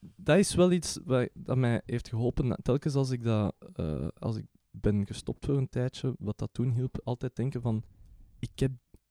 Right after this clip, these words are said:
Van jezelf bewust van maken, ik heb deze niet nodig.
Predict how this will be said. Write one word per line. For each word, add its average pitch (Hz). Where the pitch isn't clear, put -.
Van 113
jezelf 113
bewust 117
van 127
maken, 110
ik 117
heb 127
deze 120
niet 107
nodig. 104